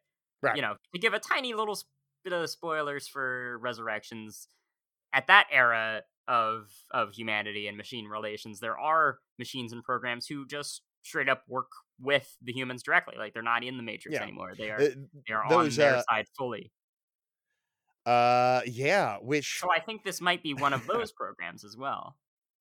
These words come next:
Speaker 1: It's quite possible, I mean, ev-, as you said, in the Million Machine March, there were liberal symp-, thimpus-,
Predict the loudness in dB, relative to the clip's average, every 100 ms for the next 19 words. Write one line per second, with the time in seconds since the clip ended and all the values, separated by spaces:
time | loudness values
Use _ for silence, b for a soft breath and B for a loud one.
0 | _ _ B B B B 0 0 2 4
1 | 4 6 4 4 0 0 2 0 -2 -6
2 | -6 -8 -8 -4 0 0 0 0 0 2
3 | 0 -4 -4 -2 -2 -4 -6 -8 -6 -4
4 | -2 -2 -4 -2 -2 -6 _ -6 4 4
5 | 6 2 0 -4 -6 -6 -4 -2 -4 -6